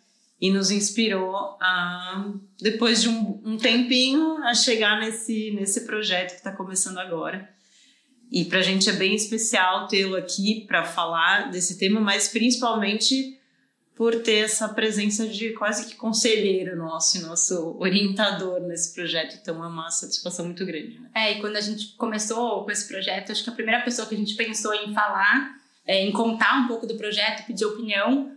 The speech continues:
Speaker 2: foi, foi você, né? Então acho que, é, tem um papel muito especial em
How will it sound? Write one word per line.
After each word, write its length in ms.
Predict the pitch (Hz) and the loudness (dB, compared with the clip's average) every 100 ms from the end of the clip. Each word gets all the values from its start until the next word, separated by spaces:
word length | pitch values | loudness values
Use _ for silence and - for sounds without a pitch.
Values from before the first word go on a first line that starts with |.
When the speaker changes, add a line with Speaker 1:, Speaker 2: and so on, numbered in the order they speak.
| _ | _
Speaker 2:
foi, 480 | - 226 240 262 240 | -2 2 2 2 0
foi 140 | 233 | 0
você, 400 | 226 285 269 202 | 0 2 2 0
né? 80 | 165 | -2
Então 260 | 180 190 190 | -6 -6 -4
acho 220 | 202 - | -4 -4
que, 400 | 208 190 - _ _ | -4 -4 -8 _ _
é, 260 | 180 175 175 | -2 -2 -4
tem 200 | 190 202 | -2 0
um 40 | |
papel 300 | 214 214 214 | 2 2 2
muito 140 | 226 233 | 2 0
especial 680 | - 254 226 202 202 214 214 | 2 0 2 2 2 0 -4
em 400 | 208 202 190 | -4 -4 -6